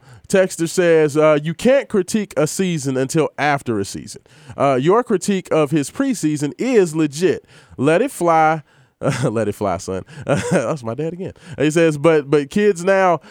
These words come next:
uh, don't see U of L like we see U of L. Twenty thirteen is nearly ten years ago." That's true. Cycles, brother. Pendulums, brother. Uh, upswing is coming.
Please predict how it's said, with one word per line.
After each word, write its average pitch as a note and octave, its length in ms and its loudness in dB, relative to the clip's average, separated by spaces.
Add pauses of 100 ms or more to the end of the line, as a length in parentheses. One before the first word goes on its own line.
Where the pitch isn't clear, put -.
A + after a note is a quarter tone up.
(140)
uh, C3+ 240 2
don't D#3+ 340 0
see F#3+ 260 -2
U D#3+ 220 0
of C#3+ 120 0
L C#3+ 160 2
like C3 240 0
we C#3 180 -2
see A#2+ 180 -6
U G#2 140 -4
of F2+ 100 -6
L. E2+ 120 -4
Twenty E3+ 260 -2
thirteen D#3+ 460 -2
is B2+ 100 -4
nearly A#2 300 -2
ten D3 240 -2
years B2 240 -2
ago." E2 240 -6
That's G#2+ 140 -2
true. D#3+ 260 -2 (240)
Cycles, D3 500 0
brother. A2+ 320 -2
Pendulums, A#2 540 -2
brother. A2 400 -2 (420)
Uh, B2 300 0
upswing D3 420 0
is C3 100 -4
coming. A#2+ 320 -2